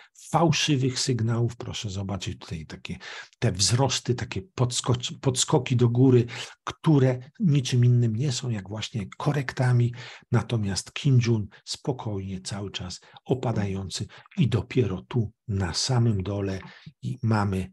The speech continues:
zawrót, e, w górę, czyli Kinjun i Tenkan jednocześnie zwrócone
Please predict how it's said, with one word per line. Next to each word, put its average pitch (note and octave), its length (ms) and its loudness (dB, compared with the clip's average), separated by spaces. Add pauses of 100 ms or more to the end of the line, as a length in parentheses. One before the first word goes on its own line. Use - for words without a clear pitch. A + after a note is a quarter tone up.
(160)
zawrót, A2 760 0
e, - 40 -20 (840)
w E2+ 220 -10
górę, B2 440 4
czyli F#2 560 -2 (720)
Kinjun A#2 600 4 (120)
i A#2+ 120 -6
Tenkan F#2+ 580 -2 (120)
jednocześnie G2 960 -6 (140)
zwrócone F2 720 -6